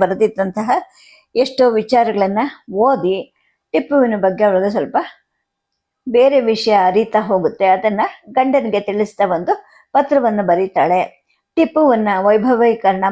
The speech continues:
ಮಾಡಿರೋ ನಾಟಕಗಳು, ಲಾವಣಿಗಳು ಇದ್ದದ್ದು, ಜೊತೆಗೆ ಅವನು ಬ್ರಿಟಿಷರ ವಿರುದ್ಧ ಹೋರಾಡಿದ್ರಿಂದಲೇ ಅವನನ್ನ ಮಹಾನ್ ದೇಶಭಕ್ತ ಅಂತ ಚಿತ್ರ ಮಾಡಿದ್ದು, ಜನ ಕೂಡ ಅದನ್ನ ನಂಬಿದ್ದು, ಇದೆಲ್ಲವನ್ನು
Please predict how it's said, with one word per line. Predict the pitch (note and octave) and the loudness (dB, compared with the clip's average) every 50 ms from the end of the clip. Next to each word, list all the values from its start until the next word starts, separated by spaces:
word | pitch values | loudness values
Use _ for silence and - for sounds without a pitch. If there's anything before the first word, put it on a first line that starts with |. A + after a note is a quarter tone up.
| G3 F#3 | 0 0
ಮಾಡಿರೋ | F3+ F#3+ G3 G3 F3 F3+ F#3 | 0 0 0 0 0 -2 -2
ನಾಟಕಗಳು, | F3+ E3 D#3+ F3+ A3 G#3+ - - F#3+ F#3 D#3 D#3+ E3+ F3 E3+ - - - _ - | -2 -2 -2 -2 -2 -4 -6 -8 -8 -6 -4 -2 0 0 0 0 -4 -8 _ -4
ಲಾವಣಿಗಳು | F#3+ F#3+ G3 G#3 G#3+ A#3 A3+ F3+ D#3 D#3 F3+ F#3+ F#3+ - - B3+ | 0 0 0 0 0 -2 -4 -6 -4 -4 -4 -4 -4 -4 -4 -6
ಇದ್ದದ್ದು, | A#3 G3+ A#3 G#3+ E3 - - F3+ F#3 F#3 D#3+ - _ _ _ _ _ _ _ _ - | -4 0 -2 -2 -2 -2 -4 -2 -2 -2 -4 -6 _ _ _ _ _ _ _ _ -2
ಜೊತೆಗೆ | A#3 A#3+ A#3 A#3+ A3+ G3 C#4+ G#4 F#4 - _ _ _ _ _ _ - | -2 -2 0 0 0 0 0 0 -2 -4 _ _ _ _ _ _ -2
ಅವನು | - C4+ C4 B3+ A#3+ A3+ A#3 A3 F#3+ | -2 -2 0 0 -2 -2 -2 -2 -2
ಬ್ರಿಟಿಷರ | A3 A#3 G3+ D4+ E4+ - - C#4 B3 A3 A#3 | -2 -2 0 0 -2 -2 -2 -4 -4 -2 -2
ವಿರುದ್ಧ | G#3+ F#3+ G3 G3+ - G#3+ F#3+ G3+ | -2 -2 -2 -2 -4 -4 -2 0
ಹೋರಾಡಿದ್ರಿಂದಲೇ | G#3+ A#3 A#3+ C4+ C#4 C#4+ B3+ B3 F#3 - G#3+ A3 G#3+ G3 F3 F#3+ G#3 A#3 | 0 0 2 2 2 2 0 -2 -4 -2 -2 -2 0 0 0 0 2 2
ಅವನನ್ನ | A3 F#3+ F#3 F#3+ G3+ A3 - - - - _ _ _ - - | 0 0 -2 -4 -2 -2 -4 -4 -6 -10 _ _ _ -6 -4
ಮಹಾನ್ | G#3+ G#3 B3 B3+ C#4+ D#4 B3 | -4 -2 0 0 0 0 0
ದೇಶಭಕ್ತ | G3 G3+ A3+ A3+ B3 G#3 G#3 F3 E3+ - | 2 0 0 -2 -2 -4 -4 -4 -2 -2
ಅಂತ | F3 F#3+ F#3 F3+ F#3 F#3+ F#3+ - | -4 -2 -2 -2 -4 -4 -2 -4
ಚಿತ್ರ | G3 - - A3+ B3+ | -4 -2 0 -2 0
ಮಾಡಿದ್ದು, | B3+ G3+ F3 F3+ G3 G#3 G3 - - - F#3+ F#3+ F3+ - - _ _ _ _ _ _ _ _ - | 0 0 0 0 0 0 -2 -2 -4 -4 -2 -2 -2 -2 -4 _ _ _ _ _ _ _ _ -8
ಜನ | B3+ C4 C4 C4 C#4 D#4 D4+ D4+ | -4 -2 0 0 0 0 0 0
ಕೂಡ | C4 B3 A3+ G#3+ | 0 2 2 2
ಅದನ್ನ | G3 F#3+ G3 G3+ G3+ F#3+ F3 F3 | 0 0 -2 -2 -2 0 0 0
ನಂಬಿದ್ದು, | G#3+ C4 D4+ B3+ A#3 F3 C#3+ - G3 G3 F#3 - - A3+ B3 - - | 0 2 2 2 0 0 0 0 0 0 0 -2 -4 -10 -10 -8 -6
ಇದೆಲ್ಲವನ್ನು | B3+ B3 B3+ C4 C4 C4 C4+ B3+ B3+ B3+ | -4 -2 -2 0 0 0 0 0 0 -2